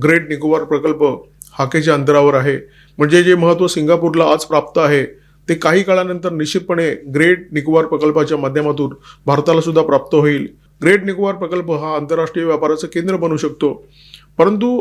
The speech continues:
हा प्रकल्प प्रत्यक्षात साकार होण्याआधी जवळजवळ तीस वर्षांचा काळ जावा लागेल आणि त्याच्यानंतरच या प्रकल्पाच्या माध्यमातून भारत सिंगापूरशी या सागरी उद्योग, सागरी व्यापार या क्षेत्रामध्ये स्पर्धा करण्याच्या स्थितीत येईल.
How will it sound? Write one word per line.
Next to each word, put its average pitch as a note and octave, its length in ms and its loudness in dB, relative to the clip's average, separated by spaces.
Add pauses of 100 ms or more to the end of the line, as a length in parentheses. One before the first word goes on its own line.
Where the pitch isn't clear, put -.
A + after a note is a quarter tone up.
(140)
हा E3+ 100 0
प्रकल्प F3 420 0
प्रत्यक्षात E3+ 800 -2
साकार D3+ 340 0
होण्याआधी D3+ 360 0
जवळजवळ D#3 400 2 (120)
तीस F#3+ 200 -2
वर्षांचा E3 420 -2
काळ C#3+ 260 2 (160)
जावा D3 220 4
लागेल D3 320 2 (140)
आणि E3+ 140 0
त्याच्यानंतरच E3+ 800 2 (280)
या E3+ 160 2
प्रकल्पाच्या E3 560 2
माध्यमातून D3+ 560 0
भारत C#3+ 300 2
सिंगापूरशी D3+ 680 -2 (520)
या D#3 260 6 (340)
सागरी E3+ 420 0
उद्योग, D#3+ 360 -2
सागरी D3+ 340 -2
व्यापार C#3+ 540 0
या D3+ 120 -2
क्षेत्रामध्ये D3+ 680 -2 (260)
स्पर्धा D3+ 400 2
करण्याच्या D3+ 340 0
स्थितीत D3 340 -4
येईल. C#3 220 0